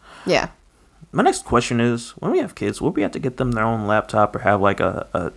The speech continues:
Speaker 2: family, like, desktop? Be like, "Yo, sit down."
Speaker 1: I think it depends on how things are going.
Speaker 2: I'm locking it down.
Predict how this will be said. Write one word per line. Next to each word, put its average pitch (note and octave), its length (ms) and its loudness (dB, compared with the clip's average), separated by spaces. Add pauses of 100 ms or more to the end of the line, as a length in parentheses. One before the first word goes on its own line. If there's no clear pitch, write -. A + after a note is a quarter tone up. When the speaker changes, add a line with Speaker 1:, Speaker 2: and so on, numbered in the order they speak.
Speaker 2:
family, G#2 340 0
like, - 360 -4
desktop? - 580 0 (280)
Be A#2+ 80 0
like, A2 160 -2
"Yo, F2+ 160 0
sit - 220 -6
down." F2 220 0
Speaker 1:
I F#3+ 120 4
think G#3 180 4
it F3 80 2
depends E3+ 380 0
on D#3+ 440 -2 (1000)
how - 240 -14
things - 300 -16
are F#2 80 -12
going. D2+ 400 -16 (1120)
Speaker 2:
I'm G#2 120 -10
locking G#2+ 260 -8
it - 80 -12
down. G#2+ 400 0